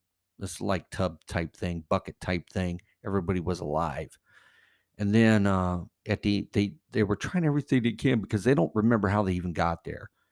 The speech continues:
Well, they were trying everything they can to get out of it. Finally, the army soldier gets out of it, and he falls to the ground. There's snow and everything.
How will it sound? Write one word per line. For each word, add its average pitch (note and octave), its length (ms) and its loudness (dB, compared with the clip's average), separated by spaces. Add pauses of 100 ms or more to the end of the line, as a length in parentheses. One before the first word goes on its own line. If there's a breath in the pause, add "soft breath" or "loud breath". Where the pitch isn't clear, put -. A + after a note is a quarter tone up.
(200)
Well, G#2+ 80 -2
they A2+ 100 6
were B2+ 100 2
trying D3+ 280 2
everything C3+ 320 2
they G2 120 2
can F#2 200 -4
to D#2+ 60 -4
get E2 180 -6
out A#2 220 2
of D#2 140 -4
it. - 100 -14 (580)
Finally, D3 500 4
the G#2 160 2
army A#2 220 2
soldier G#2 400 2
gets F2 280 -4
out F2+ 160 2
of F2+ 120 0
it, F2+ 100 -2
and - 60 -14
he G#2 120 -4
falls G2 500 0 (540)
to - 120 0
the F#2 80 -2
ground. F#2 300 0
There's D#2+ 140 -4
snow G2 300 0
and F#2+ 100 2
everything. F#2 520 -2